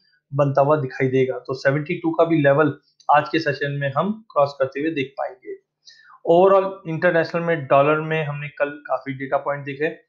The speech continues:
और data point की अगर बात करें <clears throat> तो कल advance जीडीपी quarter on quarter का data काफी खराब आया था। No doubt एक्सपेक्टेशन से थोड़ा better था, but खराब आने की वजह से हमने डॉलर में गिरावट आती हुई देखी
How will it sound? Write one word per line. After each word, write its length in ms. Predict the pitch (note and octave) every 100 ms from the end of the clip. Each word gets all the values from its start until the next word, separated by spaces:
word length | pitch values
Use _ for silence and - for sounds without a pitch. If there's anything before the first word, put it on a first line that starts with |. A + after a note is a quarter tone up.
| _ _ -
और 80 | C#3
data 200 | D3 F3
point 280 | F3 D#3+ E3
की 60 |
अगर 140 | D#3 C#3+
बात 280 | C#3 C#3+ -
करें 400 | C3 B2+ - -
<clears throat> 1400 | - - _ _ _ _ _ _ _ _ _ - _
तो 80 | E3+
कल 220 | E3 F#3 D3+
advance 340 | D#3 F3+ F#3+
जीडीपी 320 | E3 E3 E3+
quarter 280 | F3 D3 D3
on 80 | E3
quarter 320 | D3 D3+ C#3
का 120 | D#3
data 540 | D3 C3+ C3 C3 - _ _ _ _
काफी 240 | C#3+ F#3
खराब 400 | F#3 - D3 D3
आया 200 | C#3 C3+
था। 100 | C#3+ D3
No 80 | C3+
doubt 320 | D3 D#3+ C3+
एक्सपेक्टेशन 520 | C3 D#3 D3+ D3+ D3+
से 140 | D3
थोड़ा 200 | - C#3
better 340 | C#3 C3+ D#3 E3
था, 360 | F#3 G3 - _ _ _ D3
but 100 | C#3
खराब 240 | E3 F3
आने 160 | D#3 D#3
की 100 | D3+
वजह 260 | C#3 D3+
से 140 | E3 D#3+
हमने 240 | D3 D3
डॉलर 300 | C#3+ C#3+ D3
में 120 | D#3
गिरावट 320 | C#3 C3 C#3 C3
आती 200 | C3+ D3+
हुई 100 | C3+
देखी 420 | C3 F#3+ G3